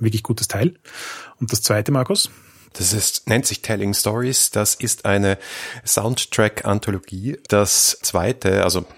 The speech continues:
Speaker 2: will gar nicht aufzählen, ist, dass so viel passiert im letzten Jahr auf unserem Server, äh, wo wir nicht immer involviert waren und wo wir die Dinge nicht anstarten mussten. Das zweite ist, dass Jörg etwas initiiert hat, nämlich einen Tag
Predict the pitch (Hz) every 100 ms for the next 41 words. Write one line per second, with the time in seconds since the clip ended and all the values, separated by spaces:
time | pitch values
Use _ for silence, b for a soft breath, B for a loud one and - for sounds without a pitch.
0 | B - - 95 90 85 85 123 - 95
1 | 87 90 - 98 - 104 - 107 - 120
2 | 104 87 85 - - 85 85 90 - 92
3 | - 90 - 87 87 95 92 98 95 87
4 | 87 - - 87 87 90 87 90 90 92
5 | - - 98 92 95 95 90 92 98 -
6 | 95 98 98 90 92 - 95 95 98 95
7 | 92 B B B B - 101 123 123 107
8 | - 101 120 95 90 - 90 92 - 117
9 | 135 B B B B - 104 123 101 -
10 | 104 - - 87 87 92 139 165 - -
11 | _ _ - 104 - 107 101 - 104 104
12 | - 107 117 - 120 117 107 98 98 98
13 | - 95 95 92 92 87 B B B B
14 | _ - - 92 104 - -